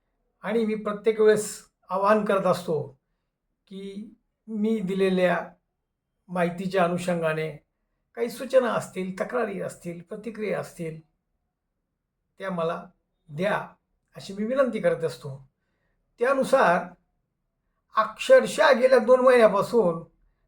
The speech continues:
माझ्याकडे तक्रारी, सूचना, प्रतिक्रिया, पुराव्यांचा पाऊस पडतोय, पाऊस. आता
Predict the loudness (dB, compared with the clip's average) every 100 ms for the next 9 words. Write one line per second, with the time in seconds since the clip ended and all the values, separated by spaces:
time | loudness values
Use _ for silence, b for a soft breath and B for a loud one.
0 | _ -4 2 2 4 4 4 0 -2 2
1 | 2 2 -2 -6 -8 -10 -10 -10 -2 0
2 | 0 -2 0 0 -2 -6 -10 -8 -12 -10
3 | -6 -2 0 -2 -2 0 2 2 2 2
4 | 0 2 0 0 -4 -4 -2 -4 -4 -6
5 | -10 -12 -20 _ _ _ _ _ _ _
6 | _ _ _ _ _ _ _ _ _ _
7 | _ _ _ _ _ _ _ _ _ -14
8 | -4 0 0 0